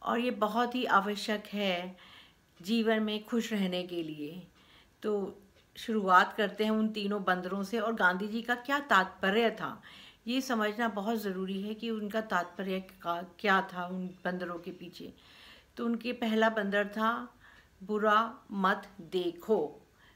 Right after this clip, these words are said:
तो उन्होंने बंदर बैठा रखा था और आंखें ऐसे बंद करके बैठा रखी थी। तो इसका मतलब क्या है, इसका तात्पर्य क्या है,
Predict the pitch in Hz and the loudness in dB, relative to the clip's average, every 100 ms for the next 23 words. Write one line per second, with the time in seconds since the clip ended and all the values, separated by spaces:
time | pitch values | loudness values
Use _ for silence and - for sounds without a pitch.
0 | - 262 269 233 233 240 226 196 196 220 | -4 2 2 4 2 2 2 2 2 2
1 | 220 214 214 208 220 220 254 226 190 202 | 0 0 0 0 -2 -2 0 0 -2 -2
2 | 208 202 208 185 190 190 175 175 185 175 | -4 -4 -2 0 0 -2 -2 -2 -4 -2
3 | 175 165 165 - 156 - 196 - - - | -4 -4 -6 -12 -16 -14 -16 -18 -20 -20
4 | - - _ _ - 262 269 262 - - | -20 -20 _ _ -4 -2 -2 -4 -8 -12
5 | - 277 269 269 277 262 240 220 208 214 | -4 0 2 2 -2 -2 2 2 2 0
6 | 208 - 233 214 208 - 214 226 220 220 | -2 -6 2 2 2 0 2 2 0 0
7 | 190 180 202 214 | -2 -2 -2 -4